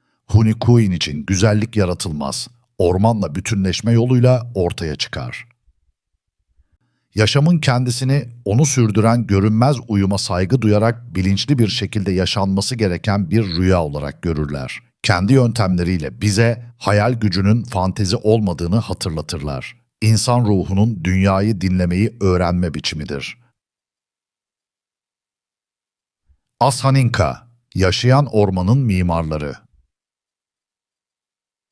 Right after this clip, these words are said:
Nehirleri doğuya doğru takip ederek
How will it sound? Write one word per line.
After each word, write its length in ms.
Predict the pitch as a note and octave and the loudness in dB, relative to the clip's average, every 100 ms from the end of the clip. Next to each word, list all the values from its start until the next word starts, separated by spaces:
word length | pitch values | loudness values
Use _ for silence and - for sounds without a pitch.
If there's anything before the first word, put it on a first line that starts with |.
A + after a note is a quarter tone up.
| _ _ _ _ _ _ _ _ _ _ | _ _ _ _ _ _ _ _ _ _
Nehirleri 580 | F#2 A#2 C3+ C3 C3+ C3+ | 0 4 4 4 2 4
doğuya 360 | A2 A2 A#2 A2 | 2 4 2 2
doğru 280 | F#2+ E2 - | 0 0 -2
takip 400 | F2+ E2 - G2 | -2 0 0 -2
ederek 520 | D#2 D2 G#2+ - | -2 -2 -2 -6